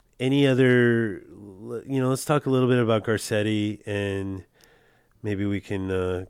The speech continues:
close it off and give us a little, uh, a little Alyssa Walker bus, bus and, busing with your kids, 'cause that's, that's a lot of, a lot of people say,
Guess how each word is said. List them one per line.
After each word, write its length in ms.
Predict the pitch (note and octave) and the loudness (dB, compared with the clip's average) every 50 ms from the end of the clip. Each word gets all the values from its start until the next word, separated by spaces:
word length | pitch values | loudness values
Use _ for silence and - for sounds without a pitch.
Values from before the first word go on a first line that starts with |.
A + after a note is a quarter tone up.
| _ | _
close 300 | - - G#2+ G#2+ G2+ F#2 | -12 -8 -6 -6 -4 -4
it 80 | G2+ F#2+ | -4 -2
off 260 | F#2+ F#2+ F#2 - - | -2 -2 -2 -4 -8
and 440 | F#2+ F#2 F#2+ F#2+ F2+ - - G#2 G#2 | -10 -8 -8 -10 -12 -14 -18 -20 -12
give 120 | - G#2+ G2 | -10 -8 -6
us 140 | G2 - - | -6 -6 -8
a 60 | G#2 | -8
little, 320 | G2 F#2+ F#2+ F#2 F#2 F#2 | -6 -4 -4 -4 -4 -4
uh, 280 | F#2 F2+ F2+ F#2 F2+ F2 - _ - - _ _ _ _ _ _ | -4 -4 -6 -6 -8 -8 -10 _ -20 -20 _ _ _ _ _ _
a 80 | - G#2+ | -10 -6
little 260 | G2 G2+ G2+ G2+ F#2+ - | -4 -2 -2 -2 -4 -4
Alyssa 380 | - G2 G2+ G#2 - - G#2+ G2 | -4 -4 -4 -4 -4 -4 -4 -2
Walker 340 | F#2+ F#2+ F#2+ - - F#2+ | 0 0 0 -2 -4 -8
bus, 600 | F2 E2+ G2 F#2+ F#2 - - - - - - - - - _ _ - | -6 -4 -4 -4 -4 -4 -6 -8 -10 -12 -14 -18 -20 -20 _ _ -6
bus 320 | G#2+ G2+ F#2+ - - - | -4 -4 -4 -4 -8 -8
and, 480 | G2+ F#2+ F#2 F#2 F2+ F2+ F2+ F#2+ F#2 _ - - - _ _ - - - _ _ _ _ - | -8 -8 -8 -10 -10 -10 -12 -14 -16 _ -20 -20 -20 _ _ -20 -20 -20 _ _ _ _ 0
busing 300 | - A#2+ A#2+ - C3 A#2+ | 0 2 2 2 2 2
with 160 | B2 A2+ - | 2 2 0
your 80 | G#2 F#2+ | -2 -8
kids, 560 | - - - - A#2+ A#2+ A2 F#2+ E2+ D#2+ - | -8 -10 -8 -2 0 2 2 2 0 -4 -10
'cause 180 | - - - F#2 | -14 -12 -10 -4
that's, 320 | G#2+ A#2 A#2+ - - - | -2 -2 -2 -2 -6 -12
that's 280 | - - B2 D3 - - | -6 -2 -2 -2 0 0
a 60 | A#2 | -2
lot 280 | G#2+ G#2 G2+ G2 G2 F#2+ | 0 2 4 4 4 4
of, 240 | F#2 F2+ F2 F2 - - _ _ _ _ _ _ _ _ _ _ _ - - - _ _ _ - | 2 0 -2 -4 -6 -12 _ _ _ _ _ _ _ _ _ _ _ -20 -20 -20 _ _ _ -10
a 80 | - | -6
lot 200 | G2+ A2+ D3 D#3+ | 0 2 4 4
of 80 | C3+ G#2+ | 2 2
people 460 | - B2 A#2+ - A#2+ A2 G#2+ G#2 G2 | 2 -4 -2 2 2 4 4 4 2
say, 720 | F#2 - - G#2+ G2+ G2 G2 G2 F#2+ F#2+ F#2 F#2+ F#2+ - | 0 -2 -2 0 0 2 2 0 0 0 -2 -4 -6 -10